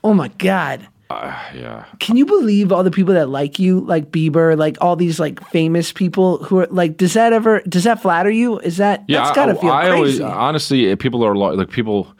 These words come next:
Speaker 2: anytime it's someone big like Bieber, people are like, people are, like, one of the things that people who don't like me will be like,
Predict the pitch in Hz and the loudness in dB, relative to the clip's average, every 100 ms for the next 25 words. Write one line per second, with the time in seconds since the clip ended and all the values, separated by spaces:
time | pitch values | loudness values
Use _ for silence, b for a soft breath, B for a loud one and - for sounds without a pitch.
0 | B B B 123 127 123 104 - 104 82 | B B B -4 -2 -2 -4 -4 -2 -2
1 | 69 80 80 73 64 76 76 78 76 76 | -2 -4 -2 -4 -4 -4 -4 -4 -6 -6
2 | 73 71 69 67 65 - _ b b b | -8 -8 -8 -8 -10 -14 _ b b b
3 | b _ - 90 80 73 - 73 67 78 | b _ -8 -6 -4 -4 -6 -8 -6 -4
4 | 76 69 - 71 69 69 73 65 71 69 | -4 -6 -6 -8 -6 -8 -8 -8 -8 -8
5 | 69 69 69 73 65 65 67 65 62 62 | -8 -8 -12 -10 -10 -10 -10 -10 -10 -14